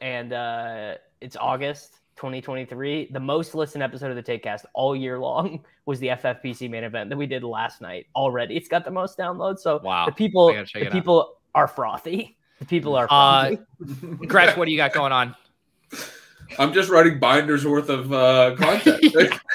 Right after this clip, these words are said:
Speaker 2: Yeah, you're killing rainforests is what you're doing.
Speaker 3: That's it. That's literally all.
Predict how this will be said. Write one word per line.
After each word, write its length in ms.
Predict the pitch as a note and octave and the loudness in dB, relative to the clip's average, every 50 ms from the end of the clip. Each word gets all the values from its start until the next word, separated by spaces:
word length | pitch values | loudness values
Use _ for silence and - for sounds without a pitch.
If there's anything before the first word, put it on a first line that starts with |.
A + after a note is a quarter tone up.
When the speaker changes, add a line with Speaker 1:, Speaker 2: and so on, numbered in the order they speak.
| - - - - - | -6 -4 -6 -2 0
Speaker 2:
Yeah, 60 | C4 | 2
you're 160 | G#3 G#3 F#3+ | 2 2 2
killing 480 | - - - - B3+ C4+ C#4 A#3+ A3+ F#3 | -2 -2 2 2 4 4 4 0 0 -2
rainforests 1000 | C#3 C#3+ E3 - C#4+ C4+ A#3 E3 - - D3+ C#3+ B2+ C#3 C#3+ - - - - - | -4 -4 -4 -4 -4 -6 -6 -8 -8 -6 -4 -4 -4 -6 -8 -14 -16 -16 -14 -12
is 160 | F3+ D#3 D#3+ | -12 -12 -8
what 160 | E3+ E3+ E3 - | -8 -8 4 6
you're 160 | D#5 D5+ - | 6 6 8
doing. 240 | - C#5+ C5+ - - C#5 - - - _ _ _ _ _ _ _ - - - C#3+ - - - - - _ _ _ _ _ _ _ _ _ _ - - - - - - - - - _ | 6 4 4 4 0 -2 -2 -2 -8 _ _ _ _ _ _ _ -20 -20 -20 -20 -20 -20 -20 -20 -20 _ _ _ _ _ _ _ _ _ _ -14 -12 -10 -10 -10 -12 -14 -18 -10 _
Speaker 3:
That's 240 | E3 D#3+ E3 D#3+ F#3 | 4 4 4 4 4
it. 260 | G3 F#3+ E3+ - - | 2 2 2 0 -2
That's 220 | - E3 E3+ E3+ F3+ | -2 -2 -2 -2 0
literally 440 | F#3 G3 G3 F#3+ G3+ G3 F#3+ F#3+ F#3+ | 2 2 2 4 2 0 0 2 2
all. 300 | F#3+ F#3 E3 - - | 2 2 0 -2 -6